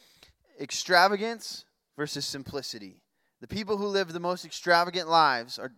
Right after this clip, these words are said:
really stressed out. People who live really, really simple lives are not stressed out. Now, I'm not saying that you need to go live off the grid and, and never see anybody again, turn yourself on, whatever, although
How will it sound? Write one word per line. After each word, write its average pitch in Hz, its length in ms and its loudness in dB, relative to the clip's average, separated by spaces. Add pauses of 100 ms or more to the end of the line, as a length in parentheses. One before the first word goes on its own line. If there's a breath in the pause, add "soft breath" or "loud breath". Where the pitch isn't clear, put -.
(220)
really 147 340 -4
stressed 123 480 -4
out. 92 200 -4 (500 soft breath)
People 160 260 -10
who 160 100 -6
live 156 300 -4
really, 160 260 -2
really 151 260 -6
simple 190 420 -8
lives 120 500 -4 (1080)
are 110 120 -8
not 127 400 -6
stressed - 400 -12
out. - 180 -10
Now, 147 180 -4
I'm 156 100 -6
not 196 280 0
saying 175 420 -8
that 147 100 -16
you 165 100 -12
need 160 160 -16
to 147 60 -20
go 151 160 -2
live 156 280 2
off 147 240 2
the 151 80 -10
grid 143 380 -2
and, 113 260 -14 (760)
and 131 500 -8
never 143 260 -4
see 151 260 -8
anybody 143 360 -6
again, 139 320 -4
turn 139 160 -10
yourself 127 280 -8
on, 123 160 -6
whatever, 135 340 0 (440 soft breath)
although 135 460 -2